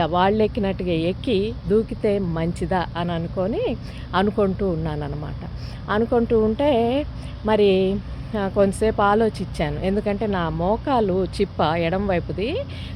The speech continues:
తొలగి మరల వచ్చింది కాబట్టి అంత త్వరగా జంప్ చెయ్యలేనేమో వారిలాగా అని అనుకున్నానండి. అనుకొని సరే ఆలోచిస్తూ, "బా,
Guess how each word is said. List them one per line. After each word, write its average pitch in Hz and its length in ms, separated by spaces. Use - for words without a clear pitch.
తొలగి 262 340
మరల 202 360
వచ్చింది 190 460
కాబట్టి 185 380
అంత 170 200
త్వరగా 233 640
జంప్ 208 560
చెయ్యలేనేమో 185 840
వారిలాగా 170 840
అని 160 180
అనుకున్నానండి. 143 720
అనుకొని 254 600
సరే 247 280
ఆలోచిస్తూ, 233 1120
"బా, 185 120